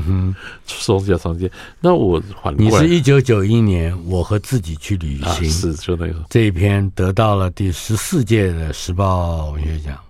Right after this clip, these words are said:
Speaker 1: 甄选奖，很不容易了。
Speaker 2: 也是，是不容易，因为有点像
Speaker 1: 你两千年还得了第十七届的吴-，吴鲁琴散文奖。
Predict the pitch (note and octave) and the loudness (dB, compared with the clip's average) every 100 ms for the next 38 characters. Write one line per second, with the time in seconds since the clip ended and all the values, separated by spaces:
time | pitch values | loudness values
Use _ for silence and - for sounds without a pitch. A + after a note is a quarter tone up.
0 | _ - A#2 F#2 F2+ E2+ D2+ D2 - G#2 | _ 2 4 4 0 0 -2 -4 -2 2
1 | A#2+ G2+ F#2+ E2 D2+ - - - - - | 2 2 0 -2 -8 -18 -20 -20 -12 -4
2 | - - - F#2+ F2 - F2 F2 F2+ E2 | -4 -4 -4 -2 -2 -2 -2 -2 -2 -2
3 | E2 G2 F#2 F#2+ - - G#2 C3+ F#3+ F#3+ | -2 0 -2 -4 -12 -2 2 6 6 6
4 | C#3 D3 F#3 D#3 C#3 C#3+ B2+ C3 C3+ - | 4 4 4 6 4 4 2 2 2 -2
5 | - - - D3+ A2+ A2+ - D3+ C#3 C#3 | -10 -20 -2 0 0 -4 -2 0 2 4
6 | A#2+ G#2+ F#2+ F#2+ F2+ F2+ F#2+ C#3 G#2 A2 | 4 2 -2 -4 -4 -4 -2 -2 -2 0
7 | C#3 G2 - F#2+ G#2+ F2+ D2 D2+ F2 D#2+ | 0 0 -2 -4 -2 -4 -4 -4 -6 -8